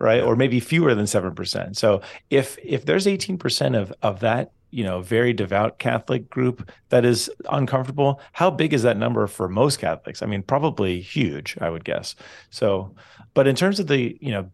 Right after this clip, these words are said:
Speaker 1: these barriers to sharing the faith, um, the biggest one was situational appropriateness.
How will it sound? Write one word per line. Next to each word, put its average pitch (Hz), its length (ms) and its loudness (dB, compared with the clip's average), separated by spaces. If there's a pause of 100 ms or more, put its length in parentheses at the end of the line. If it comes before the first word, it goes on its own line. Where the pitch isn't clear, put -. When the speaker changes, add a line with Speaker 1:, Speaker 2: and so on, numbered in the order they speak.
Speaker 1:
these 104 240 -8
barriers 107 480 0
to 98 160 -8
sharing 107 360 -2
the 92 80 -8
faith, 101 460 -4 (160)
um, 95 420 -2
the 117 80 -4
biggest 139 400 0
one 131 380 -2
was 110 280 -2
situational 117 760 0
appropriateness. 87 1000 -6